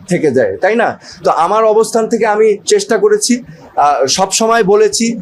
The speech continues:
অন্যায়ের বিরুদ্ধে আমি কথা বলেছি। এবং বর্তমানে আমি যেটা ফিল করছি যে এখানে যেহেতু একটা পরিস্থিতি,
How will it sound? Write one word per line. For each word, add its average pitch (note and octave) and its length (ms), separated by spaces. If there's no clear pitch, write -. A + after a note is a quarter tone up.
অন্যায়ের G3+ 460
বিরুদ্ধে G#3 360
আমি G#3 200
কথা G3+ 240
বলেছি। G#3+ 400
এবং G3 380
বর্তমানে A3+ 580
আমি A3 180
যেটা A3+ 280
ফিল A3+ 240
করছি A#3 460
যে F#3 320
এখানে G#3+ 380
যেহেতু G#3+ 420
একটা A3 360
পরিস্থিতি, A3+ 840